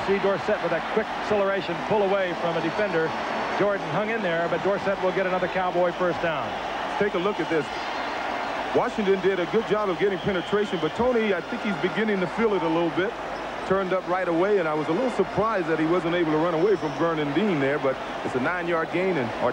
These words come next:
Speaker 2: ten-yard gain and a first down, and that's all Dallas like to have now.
Speaker 1: A couple of defensive shakeups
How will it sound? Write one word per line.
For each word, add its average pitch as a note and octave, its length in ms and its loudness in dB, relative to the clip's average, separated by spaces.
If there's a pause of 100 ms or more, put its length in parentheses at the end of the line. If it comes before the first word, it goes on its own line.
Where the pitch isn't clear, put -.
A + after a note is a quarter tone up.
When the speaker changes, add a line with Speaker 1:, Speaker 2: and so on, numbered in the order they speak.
Speaker 2:
ten-yard D#3+ 440 2
gain E3 180 -2
and D3 80 0
a C3 40 0
first E3 300 0
down, D#3+ 200 0
and C#3 100 0
that's D3 160 0
all D#3 180 4
Dallas D#3+ 360 0 (280)
like E3 180 0
to E3 120 4
have F3 140 2
now. A2 140 0 (1600)
Speaker 1:
A - 40 -2
couple D#3+ 220 2
of D3+ 80 0
defensive E3 380 0
shakeups D#3+ 400 0